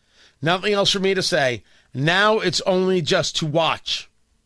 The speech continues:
Man, I really hope they get this under control. I really, really do.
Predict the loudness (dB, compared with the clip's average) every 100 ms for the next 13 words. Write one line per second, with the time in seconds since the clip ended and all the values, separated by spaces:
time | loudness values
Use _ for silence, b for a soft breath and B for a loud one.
0 | _ _ _ _ _ _ _ _ _ _
1 | -2 0 2 4 2 0 0 2 2 2
2 | 0 0 -2 -6 -6 -4 -4 -6 -6 -4
3 | -4 -8 -8 -6 -6 -4 0 2 2 0
4 | 0 -2 -4 -2 -2 0 0 0 -2 -2
5 | -6